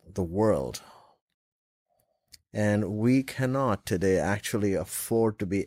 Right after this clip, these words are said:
anything but global, even though we might be operating a very local business. I,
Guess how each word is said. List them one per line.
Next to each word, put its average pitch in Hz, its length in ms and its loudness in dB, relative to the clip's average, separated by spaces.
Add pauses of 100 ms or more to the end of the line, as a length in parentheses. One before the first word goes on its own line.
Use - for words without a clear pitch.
anything 104 540 0
but 85 200 -4
global, 101 460 0
even 131 340 2
though 117 140 4
we 113 140 4
might 107 260 2
be 110 120 4
operating 104 580 2
a 98 100 0
very 101 260 2
local 87 320 0
business. 69 580 -4 (1700)
I, - 220 0